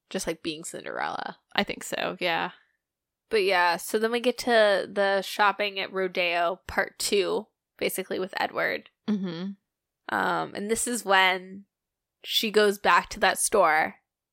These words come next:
Speaker 1: She's, like, looking all fresh and fly in her designer threads. And she's
Speaker 2: Mm-hmm.
Speaker 1: like, r-, like, "Can I see, like, the girl working here?" And, like, "Do you remember me from yesterday?"
Speaker 2: Mm-hmm.
Speaker 1: You know, "You're making a big mistake." He's like, "Do you work on commission?"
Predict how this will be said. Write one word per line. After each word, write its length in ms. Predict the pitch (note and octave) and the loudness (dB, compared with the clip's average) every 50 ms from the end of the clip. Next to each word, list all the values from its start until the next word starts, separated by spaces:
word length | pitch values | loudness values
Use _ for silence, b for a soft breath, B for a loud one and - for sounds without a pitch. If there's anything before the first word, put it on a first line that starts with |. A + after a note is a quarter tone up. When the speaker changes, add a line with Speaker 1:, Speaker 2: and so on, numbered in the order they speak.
| _ _ _ _ _ _ _ _ _ _ _ _ _ - | _ _ _ _ _ _ _ _ _ _ _ _ _ -10
Speaker 1:
She's, 300 | - - - A3 G#3 A3+ | -6 -4 -2 -2 0 0
like, 140 | G#3+ G3+ | 0 2
looking 340 | G#3 G3+ G3 G3+ F#3+ - G3 | 2 0 0 0 0 0 0
all 300 | F#3+ E3+ F3 F#3 F#3 _ _ _ - - - - - - | 2 2 2 2 0 _ _ _ -20 -20 -20 -20 -8 0
fresh 260 | - G#3 A3 - - | 2 2 2 2 -2
and 100 | F#3+ F#3+ - | -10 -6 0
fly 200 | - F#3 F3+ F3 | 2 4 4 4
in 120 | F3 G3+ | 2 0
her 100 | A#3+ C#4+ | -4 -4
designer 520 | C4+ B3+ F#3+ - F#3+ F#3+ F#3+ F#3+ F#3 F3+ F3 | -4 -4 -2 0 2 2 2 2 -2 -4 -6
threads. 600 | - - F3+ D#3 C#3+ - - - - - - - | -2 2 2 4 4 4 2 -2 -6 -10 -12 -8
And 120 | F#3+ G3+ | -4 -2
she's 180 | G#3 F3+ F3 D#3+ | -2 -2 -2 -2
Speaker 2:
Mm-hmm. 60 | E3 | -2
Speaker 1:
like, 320 | E3 D#3+ D#3+ - - - _ _ _ _ _ _ _ _ _ _ _ - - | -2 -2 -4 -6 -12 -20 _ _ _ _ _ _ _ _ _ _ _ -10 -10
r-, 120 | - - - _ _ _ _ _ _ _ - | -10 -10 -10 _ _ _ _ _ _ _ -2
like, 280 | G3 F#3 E3+ C#3+ - _ - - _ _ _ _ - | -2 -2 -2 -2 -6 _ -20 -20 _ _ _ _ -10
"Can 180 | - - G#3+ | -6 -6 -6
I 40 | A3 | -6
see, 260 | - - B3+ B3 A#3+ | -4 -4 -2 0 0
like, 300 | A3+ G#3+ G#3 G#3 - - | 2 0 0 -2 -6 -6
the 80 | - G3 | -6 -2
girl 220 | G3 G3+ F#3+ F#3 | 0 2 2 2
working 340 | F3 F3 F3+ - - G3+ A3 | 2 0 -2 -4 -10 -14 -10
here?" 400 | G#3 G3 G3 G3 G3 G3 A3 G#3 - - - - | -6 -2 0 0 0 0 -2 -4 -8 -8 -8 -6
And, 80 | A#3+ | -6
like, 280 | F#3 F3+ F3+ - - - | -6 -6 -8 -8 -10 -6
"Do 80 | - B3 | -2 0
you 60 | A#3+ | 2
remember 200 | A#3+ B3+ B3+ B3+ | 0 0 0 -2
me 120 | B3+ C4 B3 | -4 -4 -4
from 180 | - A#3 G#3+ | -2 -4 -2
yesterday?" 720 | F#3+ E3 F3 - - - B3+ A#3+ C4 C4+ C#4 C#4+ D4 D4 _ - | -2 -4 -4 -4 -6 -6 -2 0 0 2 2 0 -2 -6 _ -2
Speaker 2:
Mm-hmm. 380 | A3 A3+ G#3 F#3+ F#3 G#3 A3+ A3 - _ _ _ _ _ _ _ _ - | 0 0 0 0 -2 -2 -4 -4 -6 _ _ _ _ _ _ _ _ -8
Speaker 1:
You 100 | G3 G3 | -6 -4
know, 200 | F#3+ F#3 F#3 F#3+ | -2 -2 -2 -2
"You're 240 | F#3 F3+ F#3+ G3 | -4 -2 -2 -2
making 320 | G3 G3 F#3+ - F#3+ F3+ F3+ | -2 -4 -6 -8 -8 -6 -6
a 140 | F3 G3+ - _ - | -6 -6 -6 _ 0
big 180 | A3 A3 G#3 | 0 0 0
mistake." 460 | G#3+ G#3+ A3 - - - - - G#3 | -2 -8 -6 -8 -10 -8 -6 -4 -4
He's 180 | A3+ A3 G#3 G3+ | -2 -2 0 2
like, 280 | G#3+ G3 F#3 _ _ - | 0 0 0 _ _ -10
"Do 80 | - A#3 | -6 -2
you 80 | A3 G#3 | 0 2
work 200 | G3+ G3+ G3+ G#3+ | 2 0 0 -2
on 80 | G3+ G3+ | -8 -8
commission?" 800 | - G#3+ G#3 G#3 G3+ - - G#3 G#3 G3+ G3+ G3 G3 G3+ G#3+ | -8 -6 -4 -4 -4 -2 -2 -2 0 0 -2 -4 -6 -12 -20